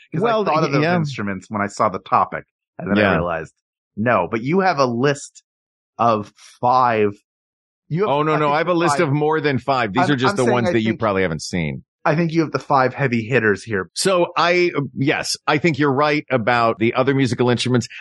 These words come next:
Speaker 2: I think they're boring just because we're so used to them. They're commonplace. We've seen them in orchestras for years. So let's tackle some musical instruments that we have not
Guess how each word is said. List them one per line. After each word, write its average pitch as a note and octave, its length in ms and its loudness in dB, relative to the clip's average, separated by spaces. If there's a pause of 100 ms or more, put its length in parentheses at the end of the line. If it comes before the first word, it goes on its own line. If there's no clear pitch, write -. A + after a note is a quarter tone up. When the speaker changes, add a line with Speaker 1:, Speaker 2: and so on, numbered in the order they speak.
Speaker 2:
I G3 100 0
think C4+ 140 0
they're A#3 100 0
boring D#3+ 560 2
just C#3+ 200 0
because C#3+ 360 0
we're C#3+ 320 2
so C#3+ 580 0
used D#3+ 420 0
to G#2+ 120 2
them. D#2+ 180 0
They're F2 160 2
commonplace. C#3 800 0
We've G#2+ 140 2
seen C#3 220 2
them A#2+ 100 2
in A2+ 80 2
orchestras A2+ 600 0
for G2+ 160 -2
years. F2+ 540 2
So F3 200 -2
let's G3 340 0
tackle E3 340 0
some C3 240 -2
musical A2+ 420 2
instruments G2+ 680 0 (380)
that A#2+ 100 2
we A#2 220 2
have G2 180 0
not G#2 400 2